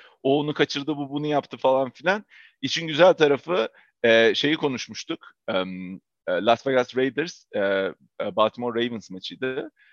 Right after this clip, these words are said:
E, maç uzatmaya gittiğinde çok kritik bir hareketi, em, hatırlarsan, em, Pride Week'te Nasip'ten bahsetmiştik.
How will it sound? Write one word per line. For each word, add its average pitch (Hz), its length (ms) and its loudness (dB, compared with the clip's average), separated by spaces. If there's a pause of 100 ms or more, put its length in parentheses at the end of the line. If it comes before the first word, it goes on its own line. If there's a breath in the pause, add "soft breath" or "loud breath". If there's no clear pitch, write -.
(160 soft breath)
E, 107 100 4
maç 113 240 -2
uzatmaya 131 420 0
gittiğinde 131 420 -8
çok - 200 -8
kritik - 380 -10
bir 127 80 2
hareketi, 113 580 -2 (400 soft breath)
em, 110 280 0
hatırlarsan, 127 760 -2 (100)
em, 95 500 -4 (380)
Pride 135 300 2
Week'te 117 480 -6
Nasip'ten 127 560 -6
bahsetmiştik. - 720 -4